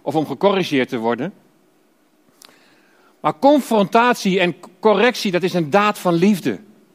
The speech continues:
Om je zo dicht bij het vaderhart van God te houden. Als je bent afgedwaald en dan ineens het licht van Gods geest in je hart schijnt,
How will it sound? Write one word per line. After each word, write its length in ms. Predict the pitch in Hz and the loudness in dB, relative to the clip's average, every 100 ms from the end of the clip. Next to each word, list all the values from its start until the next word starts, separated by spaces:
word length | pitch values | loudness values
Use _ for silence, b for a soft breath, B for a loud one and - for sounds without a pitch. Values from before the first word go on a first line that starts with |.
| _ _ _ _ _ _ _ _ b b b | _ _ _ _ _ _ _ _ b b b
Om 160 | - 208 | 0 2
je 80 | 208 | 4
zo 340 | 226 262 196 | 6 4 4
dicht 260 | 165 277 - | 2 0 2
bij 160 | 220 | 0
het 120 | 196 | 0
vaderhart 540 | - 233 247 220 202 202 | 0 2 2 2 2 0
van 160 | 190 | -2
God 260 | 160 - 233 | 0 -2 0
te 80 | 185 | 0
houden. 460 | 143 135 113 92 - _ _ _ _ _ _ _ _ _ _ _ _ b b b | 0 0 0 -6 -12 _ _ _ _ _ _ _ _ _ _ _ _ b b b
Als 120 | 165 | -4
je 60 | 196 | 0
bent 140 | 190 | 0
afgedwaald 720 | 208 220 - 175 190 214 233 - B B | 2 0 0 0 2 2 0 -6 B B
en 80 | 160 | -2
dan 120 | 175 | 0
ineens 680 | 165 185 202 240 - - - b b b b | 0 0 2 2 -2 -8 -14 b b b b
het 160 | 151 | -2
licht 380 | 143 196 277 - | 4 4 4 2
van 160 | 214 170 | -2 0
Gods 300 | - 175 - | 0 -4 -4
geest 400 | 185 262 285 - | 2 2 2 -2
in 200 | 180 170 | -4 0
je 80 | 143 | 0
hart 220 | 160 202 | 0 -2
schijnt, 600 | - 185 196 220 214 | -4 -2 0 0 -4